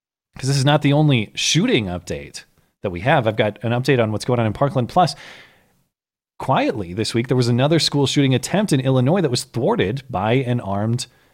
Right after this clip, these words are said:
uh, school deputy who mitigated or eliminated the threat. First, we'll get to Parkland, 'cause we'll start with sheriff's deputies who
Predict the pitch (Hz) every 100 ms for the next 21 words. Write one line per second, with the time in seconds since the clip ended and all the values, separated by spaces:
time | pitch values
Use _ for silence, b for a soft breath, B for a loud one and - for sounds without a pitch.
0 | b 104 98 98 - - 127 123 113 117
1 | 123 85 92 123 101 110 117 120 _ _
2 | _ - 98 98 98 98 - _ - 90
3 | 95 95 98 95 95 - 165 - - B
4 | B B B B _ _ _ _ _ _
5 | _ _ - 196 - 139 127 - 202 -
6 | 87 87 120 107 - 143 143 110 - -
7 | - 123 120 - 117 107 104 98 - 101
8 | 85